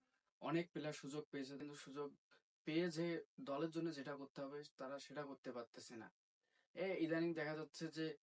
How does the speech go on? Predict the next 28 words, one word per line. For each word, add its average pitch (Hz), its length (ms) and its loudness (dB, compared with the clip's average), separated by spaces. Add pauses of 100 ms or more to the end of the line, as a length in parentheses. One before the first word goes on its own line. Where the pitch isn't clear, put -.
(160)
তাওহিদ 139 360 0
হৃদয় 139 340 -2 (340)
আবার 135 180 0 (100)
ওই 139 80 -2 (100)
তাদের 135 300 0
লিস্টেই 135 360 -4
চলে 123 220 0
যাচ্ছে। 113 220 -8 (120)
তাওহিদ 139 320 -4
হৃদয়ের 143 380 -4
ব্যাট 127 180 -2 (120)
চালা 131 240 -2 (400)
আগের 135 300 -4
মতো 135 220 -6
আর 120 60 -4 (100)
নাই। 113 120 -10 (420)
এখন 151 280 -4
সে 156 80 -6 (100)
কিভাবে 151 360 -4
ব্যাট 131 220 -2
চালাচ্ছে, 131 400 -8
কিভাবে 135 280 -6 (100)
না 123 120 -2
করতেছে, 123 300 -12 (100)
উত্তেজিত 147 360 -6 (100)
ব্যাটিং 131 220 -4
হয়ে 117 160 -6
যাচ্ছে। - 240 -8